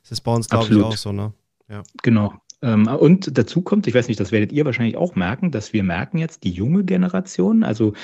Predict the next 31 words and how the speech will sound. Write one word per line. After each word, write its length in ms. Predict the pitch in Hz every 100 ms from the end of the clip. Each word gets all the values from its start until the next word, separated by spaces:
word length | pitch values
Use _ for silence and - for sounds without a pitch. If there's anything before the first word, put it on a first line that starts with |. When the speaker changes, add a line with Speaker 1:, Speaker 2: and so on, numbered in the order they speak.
| - -
Speaker 2:
wir 140 | 104
stellen 640 | - 110 117 131 127 131
unsere 720 | - 107 107 104 101 95 - 98
Einstellungen, 540 | 104 135 107 92 85
ja, 120 | 87
die 160 | 113 92
dann 160 | 95
in 80 | 92
die 80 | 90
Ausbildung 500 | - 127 - 139 131
gehen, 220 | 123 127
die 80 | 101
sind, 320 | 92 98 98
äh, 160 | 110 92
fünfzehn 640 | - 135 165 - - 151
und 140 | 82 -
acht 240 | 107 -
Monate 300 | 98 110 92
ist 120 | 90
das 80 | 95
Allerjüngste. 640 | - 117 107 104 110 - -
Speaker 1:
<laughs> 280 | - -
Speaker 2:
Das 160 | 135 -
heißt, 180 | 110 -
wir 80 | 104
haben 100 | 107
also 200 | 98 98
wirklich 280 | 147 120
junge, 280 | 113 165 180
junge 240 | 143 139 139
Leute, 560 | 113 127 151 101 156